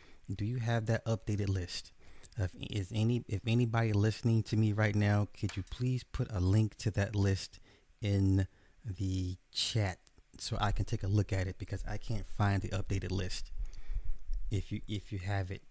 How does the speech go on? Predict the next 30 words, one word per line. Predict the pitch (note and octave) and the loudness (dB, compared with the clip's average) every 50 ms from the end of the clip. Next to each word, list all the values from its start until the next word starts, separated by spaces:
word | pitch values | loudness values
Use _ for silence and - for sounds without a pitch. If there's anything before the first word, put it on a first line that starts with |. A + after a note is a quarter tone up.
| - - | -12 -6
or | A2 G2+ G2 | -4 -4 -4
if | F#2+ - - | -4 -6 -6
you | - G2+ | -6 -6
have | G2+ F#2 - | -4 -6 -6
time | - - G#2+ G2+ G2 F#2+ F#2 | -4 -2 2 2 4 2 2
to | - - | 0 -4
post | - - - A2 G2+ F#2 - - - | -8 -2 0 0 0 0 -4 -8 -12
it. | E2+ - - _ _ - - - - - - - - - - - - - - | -14 -14 -18 _ _ -20 -18 -18 -16 -14 -14 -14 -12 -12 -12 -14 -16 -12 -4
Dejanay, | A#2 A2 G#2 A2+ A2 A2 A2 G#2+ G#2 | -2 0 2 2 4 4 4 4 4
hey, | G#2+ A2 A2 G2 - - - | 6 4 4 2 0 -6 0
good | - G#2+ | 4 6
morning, | G#2+ G#2+ A2 G#2+ G#2 G#2 A2+ - | 8 8 8 6 4 2 0 -2
Grand | A2 G#2+ G2+ G2+ | -2 -2 0 4
Rising. | G2+ G#2 G#2 G#2 G#2 A2 A2 G#2 - - - - - | 6 8 10 10 8 8 6 2 -2 -4 -6 -6 -4
The | - G2 | 0 2
name | G2+ G#2 G#2 G2+ | 4 4 4 4
is | G2+ F#2 - - - - - - - - - - - - - - | 4 4 4 2 2 0 -2 -6 -12 -14 -14 -14 -14 -14 -16 -8
Grand | - G#2+ G#2 G#2 G#2 | -2 0 0 2 2
Rising. | G#2 G#2+ G#2+ A2 A2 G2+ G2+ F#2+ E2+ E2 - - - - - - - - - - - - - - | 4 4 4 4 2 2 2 0 -2 -4 -8 -14 -20 -20 -20 -20 -20 -20 -20 -20 -20 -20 -10 -4
Yeah, | A#2+ A#2+ A2 | -2 0 0
if | G2+ G2+ G2 - | 0 0 -2 -4
somebody | - - C3+ C3 C#3 C#3+ C#3+ C#3 C3 | -2 0 2 2 4 4 2 2 2
has | A#2 A2+ B2 A2+ G#2+ - | 2 2 2 2 2 0
the | - F#2 - - | -4 -10 -6 -2
updated | G#2 A2 A2+ - - - A2+ A2 G#2+ G#2 G#2 G2+ - - - - - - - - - - - - - - - - _ - - - - - | -2 -2 -2 -4 -4 -2 0 0 2 2 0 -2 -2 -6 -12 -18 -18 -20 -20 -20 -20 -20 -20 -20 -20 -20 -20 -20 _ -20 -20 -18 -6 0
Manosphere | G2 G2+ G#2 G2+ G2+ G2+ F#2+ - - - G#2 F#2+ F#2 F2+ | 2 4 4 4 4 2 2 -2 -2 -2 0 0 0 0
list, | G2 F#2+ F#2+ F2 - - | 0 0 0 0 -2 -2
can | - G#2+ G2+ | 0 2 2
y'all | G2+ G2+ G2 F#2+ - | 4 4 2 2 0
please | - - - - C3+ C3 C3 B2 A#2 A2 G2 F2 - | -2 -8 -6 -2 -2 0 0 2 0 0 -2 -4 -6